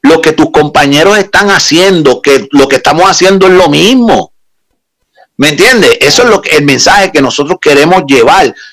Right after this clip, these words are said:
¿Sabes? Vamos a compartir nuestras cositas, vamos a ayudarnos. Nosotros, nosotros tenemos tanto y tanto y tanto talento, tantos videos nuevos que están saliendo. Mira, tres cantantes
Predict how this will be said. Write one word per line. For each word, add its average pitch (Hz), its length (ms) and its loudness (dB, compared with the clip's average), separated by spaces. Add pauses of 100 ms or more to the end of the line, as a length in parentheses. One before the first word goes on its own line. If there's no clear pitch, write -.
(160)
¿Sabes? 160 400 -2 (100)
Vamos 143 300 0
a 220 140 0
compartir 196 600 -2
nuestras 196 340 -2
cositas, 190 640 0
vamos 131 240 0
a 180 40 2
ayudarnos. 180 480 0
Nosotros, 156 560 0 (640)
nosotros 165 320 0
tenemos 233 460 0
tanto 220 320 0
y 214 60 0
tanto 214 280 0
y 196 60 0
tanto 202 340 0
talento, 190 600 0
tantos 175 420 -2
videos 156 380 2
nuevos 151 400 2
que - 80 -4
están 131 280 -4
saliendo. 160 600 0
Mira, 196 280 0 (280)
tres 277 220 0
cantantes 220 680 -2